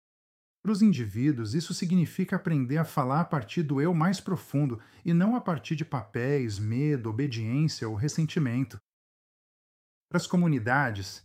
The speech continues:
significa tirar as máscaras e recuperar a voz coletiva do carisma, do pertencimento e da intimidade. Muitas pessoas na vida religiosa foram treinadas,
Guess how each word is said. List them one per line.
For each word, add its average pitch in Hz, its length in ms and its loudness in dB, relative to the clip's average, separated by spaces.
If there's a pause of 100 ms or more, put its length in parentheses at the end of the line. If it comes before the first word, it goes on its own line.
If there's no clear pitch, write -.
(120)
significa 185 640 2
tirar 170 320 2
as 147 120 0
máscaras 123 760 -2 (140)
e 170 60 2
recuperar 170 540 2
a 180 40 2
voz 160 300 0
coletiva 175 680 2
do 139 120 -2
carisma, 117 720 0 (100)
do 143 120 -2
pertencimento 151 880 2
e 165 60 0
da 156 100 0
intimidade. 135 760 0 (1800)
Muitas 151 400 2
pessoas 139 520 0
na 131 120 0
vida 131 260 -2
religiosa 113 840 -2 (220)
foram 170 320 0
treinadas, 139 960 -2